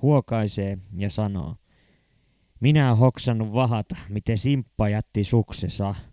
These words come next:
vaikka lie iskenyt käristää pystyyn kartanokinokseen." "Käristää pystyy!"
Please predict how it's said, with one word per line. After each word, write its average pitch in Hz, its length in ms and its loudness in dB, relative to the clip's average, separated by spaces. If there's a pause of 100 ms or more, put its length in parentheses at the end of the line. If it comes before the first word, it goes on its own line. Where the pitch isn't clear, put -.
(640)
vaikka 120 320 0
lie 160 260 6
iskenyt 147 480 2
käristää 151 760 0
pystyyn 110 580 4
kartanokinokseen." 110 1200 -2 (1300)
"Käristää 226 880 2 (160)
pystyy!" 151 840 4